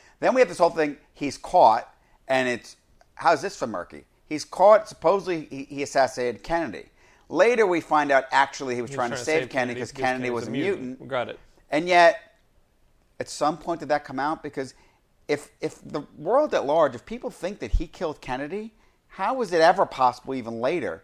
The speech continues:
Speaker 1: I mean, seriously, first of all, wouldn't you have executed him?
Speaker 2: Well, yes.
Speaker 1: Okay?
Speaker 2: Well,
Speaker 1: And
Speaker 2: but
Speaker 1: th-, then when they capture him later, again,
Speaker 2: Wouldn't
Speaker 1: like,
Speaker 2: you have
Speaker 1: what about the
Speaker 2: executed him?
Speaker 1: rest of it? Yeah.
Speaker 2: Uh, you already have glass and plastic guns.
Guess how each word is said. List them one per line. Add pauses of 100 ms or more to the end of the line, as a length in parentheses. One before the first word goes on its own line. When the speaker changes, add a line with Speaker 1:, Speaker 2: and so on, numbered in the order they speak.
(280)
Speaker 1:
I
mean, (540)
seriously,
first
of
all,
wouldn't
you
have
executed
him? (720)
Speaker 2:
Well, (280)
yes. (320)
Speaker 1:
Okay?
Speaker 2:
Well,
Speaker 1:
And
Speaker 2:
but
Speaker 1:
th-,
then
when
they
capture
him
later,
again, (560)
Speaker 2:
Wouldn't
Speaker 1:
like,
Speaker 2:
you
have
Speaker 1:
what
about
the
Speaker 2:
executed
him?
Speaker 1:
rest
of
it?
Yeah. (180)
Speaker 2:
Uh,
you
already
have
glass
and
plastic
guns.